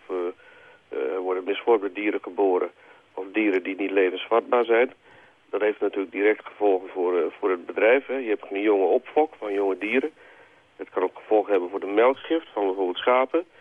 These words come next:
Eh, dus dat is, dat is gewoon een, eh, een hele vervelende tik voor de schapenhouders, voor de bedrijven.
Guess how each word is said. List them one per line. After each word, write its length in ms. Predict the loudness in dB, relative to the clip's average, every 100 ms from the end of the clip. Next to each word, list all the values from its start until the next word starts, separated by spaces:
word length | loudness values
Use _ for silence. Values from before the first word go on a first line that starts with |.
| -20 -20 -20 _
Eh, 120 | -4
dus 360 | -2 -2 0 2
dat 120 | 2
is, 260 | 0 -2 -12 -10
dat 160 | -4 -2
is 160 | -2 0
gewoon 220 | 0 0
een, 220 | -6 -4
eh, 420 | -2 0 -2 -2
een 200 | -4 -6 -2
hele 340 | 2 4 2
vervelende 600 | -2 0 2 2 0 -6 0
tik 300 | 0 0 -8 -20 -20 -20 -20 _ -2
voor 140 | 0
de 80 | 0
schapenhouders, 680 | 2 2 2 0 0 0 -4
voor 160 | -6
de 60 | -6
bedrijven. 540 | -2 2 4 2 -4